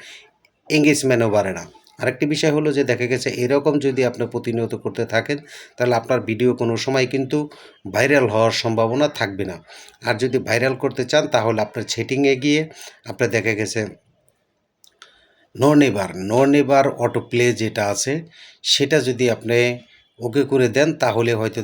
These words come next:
দেখা গেছে আপনার এই কমেন্ট করার সময় ভিডিওটা রানিং থাকবে না, ভিডিওটা বন্ধ থাকবে। বন্ধ থাকবে, আপনার বন্ধুদের যে কমেন্টগুলি আছে, সেই কমেন্টগুলি কিন্তু আপনি দিব্যি করে যেতে পারবেন। আর যদি দেখা গেছে সেই ভিডিওটা কমেন্ট করার সময়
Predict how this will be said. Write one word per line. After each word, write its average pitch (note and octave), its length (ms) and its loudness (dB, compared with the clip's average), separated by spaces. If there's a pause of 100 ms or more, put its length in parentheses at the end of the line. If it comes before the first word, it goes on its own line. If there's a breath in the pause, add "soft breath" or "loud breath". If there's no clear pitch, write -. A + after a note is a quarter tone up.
দেখা G#2+ 240 -6
গেছে G#2+ 220 -4
আপনার G#2 340 -4 (460 loud breath)
এই A2 200 -2 (380)
কমেন্ট B2 320 2
করার A#2 300 0
সময় G2+ 280 -4 (220)
ভিডিওটা A2 380 0 (100)
রানিং G#2 220 -2 (140)
থাকবে F#2+ 280 -8
না, F2 40 -12 (100)
ভিডিওটা C3 360 -2 (600 loud breath)
বন্ধ B2+ 260 2 (160)
থাকবে। F2 280 -8 (440 soft breath)
বন্ধ B2 200 0 (140)
থাকবে, C#3 240 -2 (140)
আপনার B2 220 -2 (100)
বন্ধুদের A#2+ 440 -2
যে A#2 60 0 (120)
কমেন্টগুলি A2+ 440 -2 (100)
আছে, C#3 140 -6 (120)
সেই B2 140 -2 (140)
কমেন্টগুলি C#3 500 -2
কিন্তু B2 220 -6
আপনি - 140 -10 (120)
দিব্যি A#2 280 -6 (100)
করে G#2+ 240 -4
যেতে G2+ 240 -8
পারবেন। F2 280 -12 (480 loud breath)
আর A#2 140 -2
যদি C#3 160 -2 (100)
দেখা C3 240 -2
গেছে C#3 260 -2
সেই A#2+ 260 -2 (100)
ভিডিওটা B2 380 0 (160)
কমেন্ট A2+ 280 -2
করার A2+ 340 -2
সময় A#2 320 -2